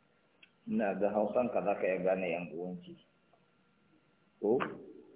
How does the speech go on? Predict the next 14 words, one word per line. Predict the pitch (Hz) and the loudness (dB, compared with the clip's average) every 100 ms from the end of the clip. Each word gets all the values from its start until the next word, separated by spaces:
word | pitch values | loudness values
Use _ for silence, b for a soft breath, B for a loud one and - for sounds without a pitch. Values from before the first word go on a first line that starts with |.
| - _ _ _ _ - | -20 _ _ _ _ 0
Saboda | 104 101 101 | 2 4 2
haka | 98 101 | 2 -2
nan, | 95 92 - B B | -2 -4 -10 B B
abana'u | - 98 98 107 120 104 107 | 0 0 4 4 6 6 4
illati | 82 90 90 90 - 82 | 4 2 2 0 -2 -4
in | |
ji | 82 | -2
Larabawa. | 82 82 82 85 82 80 - - - - | -2 -2 -2 -2 -2 -2 -6 -14 -20 -20
Abana'u | - 92 87 90 92 101 98 82 | -6 -6 -2 -4 0 -2 0 0
illat. | 76 78 78 78 - - - _ _ _ _ _ _ _ _ - | 0 -2 0 0 -2 -12 -20 _ _ _ _ _ _ _ _ -2
Su | 101 | 2
ne | 95 | 2
ƴan | 82 95 82 | 2 -2 -2
uwa. | 78 69 | -4 -4